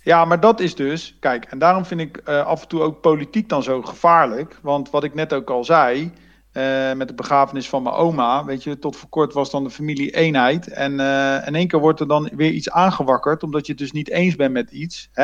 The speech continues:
en jij hebt bepaalde belangen. Kijk, en dan ga je dus die oude sentimenten er weer bij houden en dan ga je dat, dan komt dat nationalisme weer de kop op.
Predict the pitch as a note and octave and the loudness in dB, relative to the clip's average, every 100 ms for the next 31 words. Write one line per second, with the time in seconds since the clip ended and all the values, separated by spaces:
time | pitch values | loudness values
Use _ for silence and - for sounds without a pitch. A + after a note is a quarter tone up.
0 | E3+ C#3 C3+ C3+ C3 - C#3 - D3 C3+ | 0 2 4 4 2 -2 -2 4 4 4
1 | B2 C3+ E3+ D3+ B2+ G#3 _ _ _ _ | 4 4 6 4 0 -2 _ _ _ _
2 | _ B2+ A#2+ C#3+ F#3 F#3 F3 E3 D#3 D#3+ | _ -6 -4 2 2 4 4 4 2 -4
3 | - D3 D#3 E3 D#3 - D#3 C#3+ E3 F#3+ | -4 -2 0 2 0 -4 -8 -6 -4 -2
4 | E3+ D3+ D#3 D#3 D#3+ D3+ D3+ D3+ D3+ D3+ | -4 -4 0 4 4 4 4 2 -4 -6
5 | - C#3+ - D3 C#3 - - D3 - E3 | -8 -10 -6 -4 -4 -6 -12 -12 -8 -6
6 | D3+ C#3+ D3+ - D3 D#3 F#3+ D#3 B2+ B2 | -6 -4 -6 -2 0 2 2 0 -2 -4
7 | A#2+ - A#2 C3 E3 - | -4 -4 -2 0 0 -2